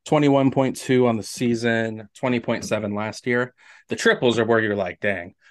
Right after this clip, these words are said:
Uh, five point one threes a game the past two weeks. Uh, three point four on the season, two point seven last season.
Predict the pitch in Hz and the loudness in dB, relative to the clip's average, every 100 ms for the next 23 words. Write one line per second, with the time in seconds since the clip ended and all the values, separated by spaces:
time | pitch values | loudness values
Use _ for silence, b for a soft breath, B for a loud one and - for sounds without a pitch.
0 | b - 110 110 110 - 147 156 156 160 | b 0 2 2 0 2 4 2 2 0
1 | 151 147 139 127 127 113 104 92 80 - | 2 2 0 -2 -4 -4 -6 -8 -10 -16
2 | _ - 117 110 98 - - 107 82 - | _ -8 -2 -2 -2 -12 -12 -10 -10 -14
3 | - - _ _ _ _ _ 113 107 - | -20 -20 _ _ _ _ _ -8 -8 -6
4 | 139 139 - 131 - 127 127 123 - 127 | 0 0 0 -4 -2 0 2 0 -2 -4
5 | 120 120 113 117 - 123 120 120 - - | -2 -2 -4 -8 -8 -4 -4 -4 -4 -6
6 | 113 110 107 104 - 110 110 110 | -6 -4 -6 -8 -6 -6 -6 -10